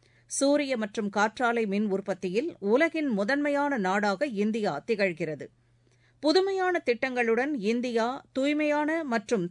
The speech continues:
தன்னிறைவு பெற்ற எரிசக்தியால் ஒளிமயமான எதிர்காலத்தை நோக்கி சென்று கொண்டிருக்கிறது.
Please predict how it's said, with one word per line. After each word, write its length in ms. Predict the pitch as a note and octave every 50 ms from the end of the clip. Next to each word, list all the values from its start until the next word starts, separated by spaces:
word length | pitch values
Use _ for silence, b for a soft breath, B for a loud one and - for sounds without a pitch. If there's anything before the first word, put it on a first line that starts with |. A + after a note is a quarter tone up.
| F#3+
தன்னிறைவு 480 | F#3+ A3+ B3+ C#4 C#4+ C#4+ C#4+ C#4+ C4+ C4+
பெற்ற 420 | C4 C4 A3+ - - D#4+ D4+ - -
எரிசக்தியால் 840 | G3 G#3 G#3+ B3 A#3 - A3+ - - A#3+ A#3+ A#3+ G#3+ D#3+ D3+ D3 b b b b b b b b
ஒளிமயமான 800 | G#3 A#3 C4 E4 F4 F4+ F4 D#4+ D4+ D4+ C#4 C#4+ C#4+ D4+ E4 D4+
எதிர்காலத்தை 720 | G#3 G#3 G3+ B3+ C4+ - B3+ A#3+ A#3 A#3 A3+ - A#3 G#3+ G#3
நோக்கி 380 | F#3 G3 G#3 G#3+ G#3 - C#4+
சென்று 340 | D4+ - - G#3+ G#3 F#3+ G3+
கொண்டிருக்கிறது. 760 | F3+ F#3 F3 D#3+ E3 D#3+ E3 - - A3+ G3+ E3 B2+ C3+ -